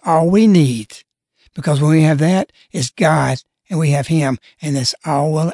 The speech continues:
ever have to have. So Our Lady gives us a message. On March twenty-fifth, twenty fifteen, "Many hearts have shut themselves to grace and have become deaf to my call.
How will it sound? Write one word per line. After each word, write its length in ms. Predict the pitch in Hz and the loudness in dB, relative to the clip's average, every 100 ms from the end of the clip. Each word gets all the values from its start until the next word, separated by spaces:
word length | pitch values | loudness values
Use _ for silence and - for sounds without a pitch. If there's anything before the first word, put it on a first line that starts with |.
| - | -4
ever 240 | 165 160 | -2 -2
have 240 | 135 143 - | -4 -8 -10
to 80 | |
have. 520 | 127 123 127 - - - _ _ _ _ _ _ _ _ _ _ - | -14 -12 -16 -16 -18 -20 _ _ _ _ _ _ _ _ _ _ -10
So 160 | - | -2
Our 120 | 175 | 0
Lady 220 | 151 170 165 | 2 2 4
gives 240 | 175 156 | 2 2
us 160 | 151 147 | 0 -2
a 40 | |
message. 640 | 160 165 - 156 139 - - _ _ _ _ _ _ - | -2 -2 -2 -6 -8 -10 -12 _ _ _ _ _ _ -2
On 100 | 175 | 2
March 240 | 208 220 | 2 0
twenty-fifth, 600 | - 214 175 - 175 160 | -2 -2 0 0 0 0
twenty 300 | - 196 170 | -4 -4 -2
fifteen, 680 | 135 123 - 180 165 127 113 _ _ _ _ _ | -2 -8 -6 -4 -4 -6 -14 _ _ _ _ _
"Many 380 | 165 180 254 285 | -2 2 2 2
hearts 580 | 226 208 208 285 - - _ _ _ | 2 4 2 0 -6 -8 _ _ _
have 180 | - 185 | 0 0
shut 360 | - - 247 - | 2 0 0 0
themselves 600 | 254 - 196 175 165 - | -4 -2 0 0 0 -4
to 100 | 165 | -8
grace 680 | 151 165 151 139 - - - _ _ _ _ _ | -4 -2 -4 -6 -8 -10 -14 _ _ _ _ _
and 80 | 196 | -2
have 200 | 190 165 | 0 0
become 360 | - 185 156 127 | 0 2 2 0
deaf 320 | 208 214 - | 0 2 0
to 100 | - | -2
my 220 | 190 180 | 0 0
call. 560 | 160 190 175 156 127 | -2 -4 -2 -4 -6